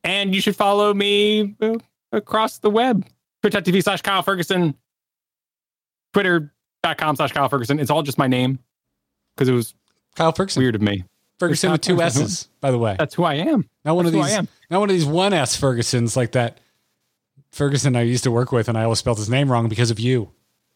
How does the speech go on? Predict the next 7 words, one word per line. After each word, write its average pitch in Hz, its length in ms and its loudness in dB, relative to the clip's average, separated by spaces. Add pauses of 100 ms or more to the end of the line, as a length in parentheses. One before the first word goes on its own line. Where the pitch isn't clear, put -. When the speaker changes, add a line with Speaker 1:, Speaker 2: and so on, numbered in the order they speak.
(420)
Speaker 1:
Or 170 240 0
a 131 300 -2
tractor 143 420 -4
company 147 540 0
in 113 160 0
Germany, 233 680 0
apparently. 285 800 -2